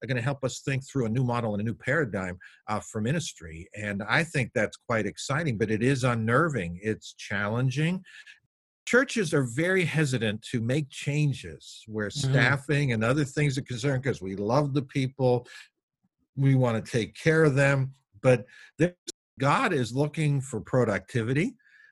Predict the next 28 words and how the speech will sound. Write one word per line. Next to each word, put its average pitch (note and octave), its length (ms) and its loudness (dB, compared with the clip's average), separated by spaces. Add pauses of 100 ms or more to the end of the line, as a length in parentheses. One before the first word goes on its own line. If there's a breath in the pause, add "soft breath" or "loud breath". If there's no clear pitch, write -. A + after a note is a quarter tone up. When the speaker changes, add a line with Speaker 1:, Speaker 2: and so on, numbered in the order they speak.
(120)
Speaker 1:
uh, - 60 -18 (140)
fruitfulness, F3 720 4
and A2 120 -2
he's A#2 200 -2
pruning G#3+ 680 2
some A2+ 360 -2
things D3 380 0
that A#2 280 2
are, C3+ 380 2
uh, G#2+ 240 -2
can G#2+ 160 -4
be A#2 100 0
more C#3+ 200 2
fruitful. F#3 460 -2 (240 loud breath)
But B2 100 0
I E3+ 100 4
will G3 100 -4
say F3+ 220 -2
he's F3 140 -2
cutting F3 280 0
some D3+ 200 -2
branches D#3+ 420 -2
away A2 160 2
that G#2+ 160 -2
have G#2+ 220 -2
not B2+ 320 0
been A#2+ 120 -4
fruitful, A2 460 -4